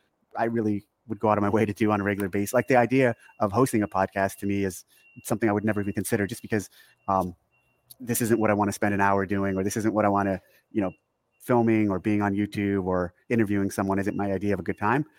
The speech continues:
So I do this in a way that makes it something I can engage with on a regular basis. In that case,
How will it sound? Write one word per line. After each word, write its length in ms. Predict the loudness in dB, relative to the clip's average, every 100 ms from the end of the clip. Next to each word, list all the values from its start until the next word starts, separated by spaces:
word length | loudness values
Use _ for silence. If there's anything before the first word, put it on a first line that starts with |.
| -20 -20 _ _ _
So 340 | 4 6 6 4 _ -6
I 120 | -6
do 220 | 0 2
this 220 | 2 2 0
in 80 |
a 80 | 0
way 400 | 2 2 0 -4 _
that 260 | 0 0 0 _
makes 360 | -2 0 0 0
it 240 | 2 2 _ _ _
something 420 | -6 -2 0 2 2
I 80 |
can 180 | 0 -2
engage 320 | -2 0 -2
with 100 | -2
on 60 | 0
a 60 | 0
regular 180 | 0
basis. 380 | 2 2 2 -2
In 80 | 0
that 140 | 0
case, 200 | 2 0